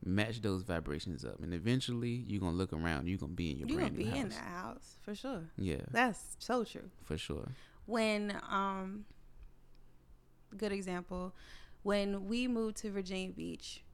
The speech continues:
Speaker 2: um, we used to come here for meetings with our
Speaker 1: Mm-hmm.
Speaker 2: brokerage, and we used to come for networking events, and we always came here for, like,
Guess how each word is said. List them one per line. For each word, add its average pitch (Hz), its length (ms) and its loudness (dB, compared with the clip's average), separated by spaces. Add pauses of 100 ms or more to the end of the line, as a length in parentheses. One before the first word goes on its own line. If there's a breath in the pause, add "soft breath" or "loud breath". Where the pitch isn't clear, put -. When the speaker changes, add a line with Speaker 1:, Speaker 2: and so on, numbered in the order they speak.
(640)
Speaker 2:
um, 190 520 6
we 208 100 0
used 214 100 2
to 214 80 2
come 214 260 6
here 202 360 6
for 185 240 -2
meetings 233 920 0
with 190 100 4
our 175 80 8
Speaker 1:
Mm-hmm. - 40 2
Speaker 2:
brokerage, 202 960 2
and 196 80 -2
we 185 60 -2
used 190 100 -6
to 196 80 -6
come 185 160 -2
for 185 120 -8
networking 208 540 0
events, 190 520 -2
and 196 200 0
we 233 340 -2
always 185 300 2
came 180 280 -2
here 180 140 -4
for, - 140 -8
like, 92 320 0